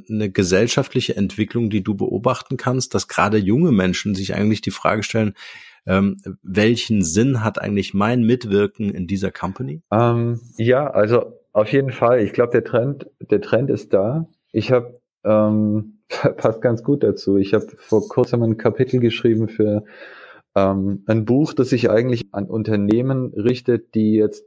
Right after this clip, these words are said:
Speaker 2: eben mit der, äh, Generation Y und Generation Z zu tun haben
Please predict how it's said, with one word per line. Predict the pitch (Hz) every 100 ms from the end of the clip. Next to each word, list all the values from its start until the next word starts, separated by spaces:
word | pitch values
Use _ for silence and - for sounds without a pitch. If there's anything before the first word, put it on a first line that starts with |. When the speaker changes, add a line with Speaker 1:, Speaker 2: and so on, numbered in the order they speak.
| _
Speaker 2:
eben | 104 104
mit | 104 104
der, | 101 98 98 - 101
äh, | 98 95 92
Generation | - 101 101 98 101 - 101 95
Y | 92 95 113 120 117
und | 104 101 95
Generation | - 101 101 101 98 95 95 95 95 _
Z | _ 104 110 135 147 - _ _ _ _ _ _
zu | - 104
tun | - 135 143 127
haben | 123 120 120 120